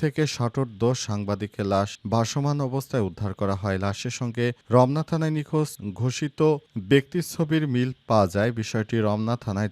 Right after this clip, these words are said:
জানানো হয়। রমনা বিভাগের পুলিশ কমিশনার মাসুদ আলম জানান, মোটামুটি নিশ্চিত হওয়া গেছে যে নদীতে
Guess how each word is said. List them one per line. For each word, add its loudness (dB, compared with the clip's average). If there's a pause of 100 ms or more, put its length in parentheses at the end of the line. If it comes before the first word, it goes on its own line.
জানানো -2
হয়। 0 (100)
রমনা 0 (240)
বিভাগের 4
পুলিশ 0 (220)
কমিশনার 0
মাসুদ -2 (120)
আলম -2 (100)
জানান, -2 (160)
মোটামুটি -4 (220)
নিশ্চিত -4
হওয়া 0
গেছে -2
যে -2 (120)
নদীতে -2